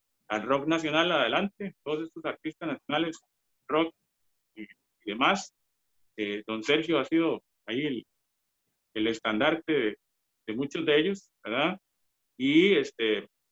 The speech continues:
bueno, han pasado por radio, por televisión, ahora está en internet, eh, profesor de la universidad, en el departamento de comunicación, y la verdad es que es un gusto y un privilegio que esté con nosotros hoy,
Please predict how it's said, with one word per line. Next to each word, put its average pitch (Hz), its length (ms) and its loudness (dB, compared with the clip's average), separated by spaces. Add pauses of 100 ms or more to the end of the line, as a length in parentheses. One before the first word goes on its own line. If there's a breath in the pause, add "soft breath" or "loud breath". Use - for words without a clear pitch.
(120)
bueno, 131 180 -4
han 113 140 -4
pasado 151 380 2
por 110 260 -8 (360)
radio, 156 440 4
por 123 140 -10
televisión, 139 640 -6
ahora 131 180 -2
está 139 240 -4
en 147 80 -6
internet, 147 580 -2 (800)
eh, 104 480 -6
profesor 127 420 -2
de 147 100 4
la 131 120 2
universidad, 120 800 -2
en 104 80 -12 (460)
el 104 140 -18 (260)
departamento 131 560 -4
de 143 80 2
comunicación, 156 760 -2 (760)
y 113 40 -6
la 107 100 0
verdad 113 160 2
es - 80 -10
que 156 80 -4
es 151 80 0
un 170 300 2
gusto 175 360 2
y 156 60 4
un 156 80 2
privilegio 160 480 2
que 175 100 -18
esté - 200 -14
con 147 100 -10
nosotros 165 640 -4
hoy, 165 300 2